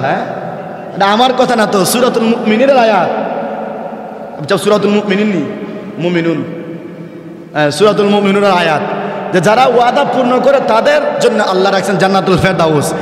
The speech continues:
এখন আমরা যদি জা-, ওয়াদা পূর্ণ করি, তাহলে জান্নাতুল ফেরদাউসের মেহমান হইতাম। ওয়াদা পূর্ণ করতাম না আমরা?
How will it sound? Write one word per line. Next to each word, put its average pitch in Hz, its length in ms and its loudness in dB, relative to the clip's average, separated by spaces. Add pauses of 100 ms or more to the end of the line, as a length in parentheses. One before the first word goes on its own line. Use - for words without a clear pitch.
(240)
এখন 190 240 2
আমরা 214 260 4
যদি 226 200 2
জা-, 196 180 0
ওয়াদা 208 260 4
পূর্ণ 226 400 2
করি, 214 180 4
তাহলে 240 200 0
জান্নাতুল 214 400 2
ফেরদাউসের 185 340 2
মেহমান 180 280 2
হইতাম। 156 320 2 (400)
ওয়াদা 196 300 2
পূর্ণ 233 240 2
করতাম 226 280 2
না 233 80 2
আমরা? 190 260 2